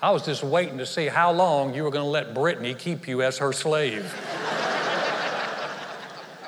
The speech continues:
You know, that, that story has a humorous aspect, but it also has a true aspect.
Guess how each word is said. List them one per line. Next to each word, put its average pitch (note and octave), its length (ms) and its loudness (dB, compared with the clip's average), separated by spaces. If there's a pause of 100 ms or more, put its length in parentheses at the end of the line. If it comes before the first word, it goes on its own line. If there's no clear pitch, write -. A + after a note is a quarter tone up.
(540)
You D#3 100 -2
know, F#3 120 6
that, E3 220 4
that D#3+ 200 4
story F3+ 360 6
has D#3 240 4
a C#3+ 40 2
humorous D3 460 2
aspect, D#3+ 500 4
but C3+ 120 4
it C3+ 80 2
also E3 380 4
has C#3+ 260 2
a C3+ 80 -2
true A#2 420 -4
aspect. G2 480 -10